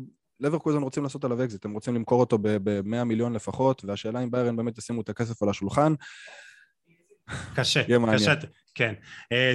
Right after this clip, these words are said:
Speaker 2: טוב, אז, אה, הן נפגשות בשבע עשרה ל-, לאוקטובר, מיד אחרי פגרת הנבחרות. יהיה מ-, מ-, משחק מרתק, ואתה יודע, כבר אני מכוון לעצמי שזה,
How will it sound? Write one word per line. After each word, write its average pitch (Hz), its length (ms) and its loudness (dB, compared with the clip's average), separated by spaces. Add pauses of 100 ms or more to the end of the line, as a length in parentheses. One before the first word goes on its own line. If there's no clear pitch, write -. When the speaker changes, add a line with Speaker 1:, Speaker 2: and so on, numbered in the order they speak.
Speaker 2:
טוב, 196 200 6
אז, 131 220 2
אה, 123 80 2
הן 131 220 -2
נפגשות 123 480 -2
בשבע 131 360 0
עשרה 135 320 -2
ל-, 110 260 -4
לאוקטובר, 127 520 -2
מיד 117 240 -2
אחרי 117 240 -8
פגרת 110 340 -4
הנבחרות. 120 580 -2 (280)
יהיה 120 180 2
מ-, 139 100 2 (160)
מ-, 123 240 -4
משחק 156 300 2
מרתק, 151 420 4
ואתה 127 200 -2
יודע, 123 200 0
כבר 139 260 2
אני 127 360 -2 (280)
מכוון 135 380 2
לעצמי 139 280 4
שזה, 131 260 0